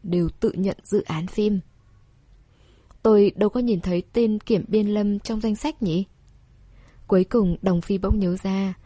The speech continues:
người trước mặt này đáng lẽ không nên xuất hiện ở Thượng Hải mới đúng. "Sao anh lại đến đây?"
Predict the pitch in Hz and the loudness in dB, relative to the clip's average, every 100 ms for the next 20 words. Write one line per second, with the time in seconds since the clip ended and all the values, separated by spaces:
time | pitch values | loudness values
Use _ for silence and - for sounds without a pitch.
0 | - - 247 247 233 311 269 214 180 170 | -20 -10 2 2 2 -4 -4 -4 -2 -2
1 | 165 - 180 180 190 220 254 - 262 247 | -2 -4 -6 -4 -2 -4 -6 -4 -2 -2
2 | - 359 - 247 - - 160 - 202 196 | -4 -8 -4 -6 -6 -6 -6 -4 -4 -4
3 | 151 180 220 180 190 392 _ _ _ _ | -4 -4 -2 -2 -2 -8 _ _ _ _
4 | - - - - - 247 220 208 202 180 | -20 -20 -20 -20 -6 -2 0 0 -2 0
5 | 196 214 | 0 -2